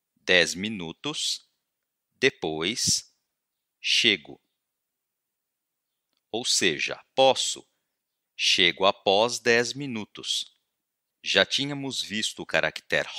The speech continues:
hou com o sentido de atrás. Aqui ele significa depois. É o antônimo de qian, que vimos agora há pouco.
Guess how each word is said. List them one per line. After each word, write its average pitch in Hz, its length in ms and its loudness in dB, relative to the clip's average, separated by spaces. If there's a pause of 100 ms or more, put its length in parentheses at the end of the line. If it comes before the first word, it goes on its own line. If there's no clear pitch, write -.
(100)
hou 107 340 0 (300)
com 90 180 -8
o 90 60 -12
sentido 101 520 -8
de 98 220 -4
atrás. - 840 0 (400)
Aqui - 480 -2
ele 80 160 -2
significa 87 840 -6
depois. - 1000 -4 (540)
É 87 100 6
o 101 160 0
antônimo 127 720 -4
de 76 340 -8 (160)
qian, 80 640 0 (300)
que 92 160 -10
vimos 80 340 -8
agora 90 360 0
há 123 40 0
pouco. - 480 -10